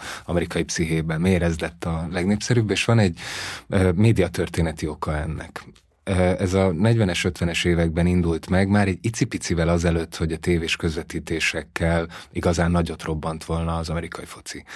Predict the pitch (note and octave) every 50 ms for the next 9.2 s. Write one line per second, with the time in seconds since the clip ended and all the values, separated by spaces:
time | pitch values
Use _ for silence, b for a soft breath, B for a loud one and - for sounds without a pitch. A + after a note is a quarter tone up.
0 | B B - F#2+ - - G2 - - - G#2 F#2 F#2+ F#2 F#2 - F#2+ F2+ - -
1 | - _ G2+ F#2+ G2+ G2+ F2+ E2+ E2+ F2 F2+ - - G2+ F2 E2 E2 D#2+ - -
2 | E2 - F2 E2+ E2 E2 E2+ E2+ E2+ F2+ F2 E2+ E2 D#2+ - F2+ F2 F#2+ G2 F#2
3 | E2+ D#2+ - - - F2 F2 E2 - - - - - E2+ E2 E2+ E2+ E2 E2+ E2+
4 | E2+ F#2+ F#2 - - - E2 - - - E2+ E2 F2+ F#2 F#2 F2 E2+ E2 E2+ E2+
5 | E2+ E2+ E2 E2+ F#2 F2+ E2 - - - E2 D#2+ D#2+ F2 E2 E2 F2 E2+ - -
6 | F2 E2+ F2 F2 E2 - - E2 E2+ E2+ E2+ E2 E2+ F2 F#2 F#2+ F#2+ F2+ E2+ E2+
7 | E2+ E2+ E2 E2 - - F#2 E2 D#2+ D#2+ D#2+ D#2+ - - - - E2+ - G2+ F2
8 | E2+ F2 - - - F2 E2 D2+ - F#2+ E2 - - D2 D2+ - - - D#2+ E2
9 | E2 D#2+ E2+